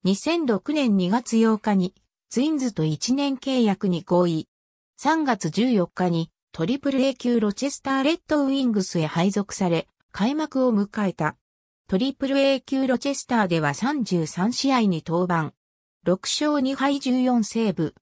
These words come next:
防御率一点九五と好成績を残し、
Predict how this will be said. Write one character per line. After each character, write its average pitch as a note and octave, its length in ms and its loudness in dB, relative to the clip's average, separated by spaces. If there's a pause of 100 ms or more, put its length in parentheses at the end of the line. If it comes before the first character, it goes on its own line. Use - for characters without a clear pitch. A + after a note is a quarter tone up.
(140)
防 C#4 240 2
御 D#4 180 0
率 C4 260 -2
一 A3 120 -2
点 G3 320 2
九 B3+ 300 -2
五 B3+ 280 2
と F#3 140 -4
好 A#3 200 0
成 C4 220 -2
績 F#3+ 400 0
を E3 60 0
残 E3 260 -2
し、 D#3+ 260 -4